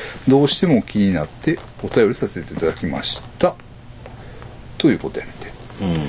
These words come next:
Speaker 1: え？七回？聞いてみる？今。
Speaker 2: うん、そうっすね。
Speaker 1: 頑張って。七回。七回の、第七回中編。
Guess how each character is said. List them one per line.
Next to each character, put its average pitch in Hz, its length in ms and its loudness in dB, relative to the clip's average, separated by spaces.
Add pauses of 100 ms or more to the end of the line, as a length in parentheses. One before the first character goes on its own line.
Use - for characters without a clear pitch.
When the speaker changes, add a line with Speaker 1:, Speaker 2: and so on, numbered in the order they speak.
(520)
Speaker 1:
え？ 120 220 0 (360)
七 156 340 4
回？ - 160 -6 (720)
聞 170 100 4
い - 20 2
て 170 80 4
み 104 80 4
る？ 147 100 -6
今。 151 160 -8 (680)
Speaker 2:
う 95 40 0 (280)
ん、 - 20 -6
そ - 160 -2
う 87 60 2
っ - 20 -2
す - 140 -10
ね。 - 20 2
Speaker 1:
頑 82 120 2
張 82 100 -2
っ - 40 -4
て。 - 160 -14 (1800)
七 147 400 0
回。 - 220 -4 (1800)
七 110 240 2
回 - 180 -8 (1500)
の、 240 160 4 (1700)
第 127 260 6
七 156 200 6
回 110 140 2
中 127 340 4
編。 139 340 4